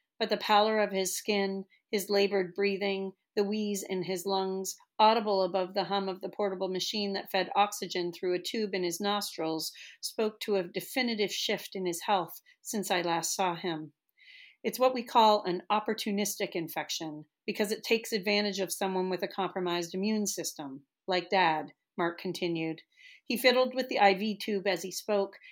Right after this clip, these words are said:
and then bent over to check the bag hanging off the side of the bed that I knew attached to Dad's catheter.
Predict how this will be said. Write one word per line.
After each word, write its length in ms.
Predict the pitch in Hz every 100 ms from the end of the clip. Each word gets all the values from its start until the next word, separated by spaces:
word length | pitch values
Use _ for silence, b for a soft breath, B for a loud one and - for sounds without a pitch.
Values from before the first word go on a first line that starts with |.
| B
and 200 | 233 220
then 260 | 220 220 214
bent 260 | 214 202 202
over 300 | 196 190 180
to 120 | 185
check 300 | - 196 -
the 80 | 196
bag 380 | 185 170 160
hanging 420 | - 208 196 196 190
off 200 | 175 -
the 80 |
side 280 | - 190 185
of 120 | 175
the 80 | 175
bed 420 | 165 175 165 160 - b -
that 120 | 202
I 80 | 202
knew 240 | 208 247
attached 580 | 226 214 214 196 - -
to 80 | -
Dad's 380 | 185 180 170 -
catheter. 680 | - 196 190 185 143 120